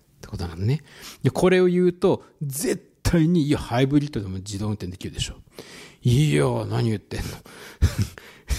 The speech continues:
<laughs> ね、みんなさ、言うんですよ。「エンジンでもできるだろう」とか。できません。はっきり言います。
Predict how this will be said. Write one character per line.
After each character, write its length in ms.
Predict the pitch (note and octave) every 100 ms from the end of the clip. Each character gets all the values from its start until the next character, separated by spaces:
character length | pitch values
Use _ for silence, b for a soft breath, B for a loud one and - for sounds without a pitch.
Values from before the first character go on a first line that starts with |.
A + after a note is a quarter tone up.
| D3
<laughs> 60 | -
ね、 160 | D3 B2
み 160 | D3
ん 80 | F3
な 80 | G3+
さ、 220 | - A#2+
言 240 | A2+ G#3
う 40 | C4
ん 40 |
で 60 | B2+
す 100 | G2+
よ。 80 | G#2+
「エ 100 | E3+
ン 80 | D3+
ジ 120 | C#3
ン 40 |
で 80 | A2
も 80 | G#2+
で 80 | A2+
き 100 | A#2+
る 60 |
だ 100 | F#2+
ろ 80 | F2+
う」 20 | -
と 80 |
か。 60 | - _ B B B B B B -
で 140 | C#3
き 100 | G#3+
ま 100 | A3+
せ 80 | D3
ん。 220 | A#2 - - - _ _ _ -
は 80 | G#3+
っ 100 | G#3+
き 100 | A3+
り 80 | D3
言 20 |
い 20 |
ま 140 | G#2+ G2
す。 200 | -